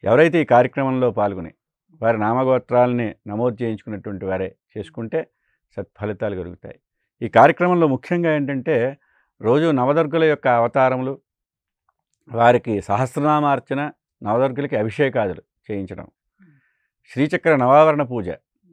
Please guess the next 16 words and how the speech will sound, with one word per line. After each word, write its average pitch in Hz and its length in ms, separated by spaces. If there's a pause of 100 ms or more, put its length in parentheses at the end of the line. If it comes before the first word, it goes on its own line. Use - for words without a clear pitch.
(320)
నిత్యం 160 540 (400)
చండీ 139 200
పారాయణ, 107 400 (760)
దుర్గా 117 580 (120)
చ-, 98 100
సప్తశతి 120 520
పారాయణ, 113 460 (140)
చండీ 113 180
హోమాలు, 107 520 (760)
శ్రీచక్ర 139 400
నవావరణార్చనలతో 123 1300 (380)
చాలా 123 160
విశేషంగా 131 600
వైభవంగా 117 560
జరుగుతున్నది 104 500
కనుక 139 360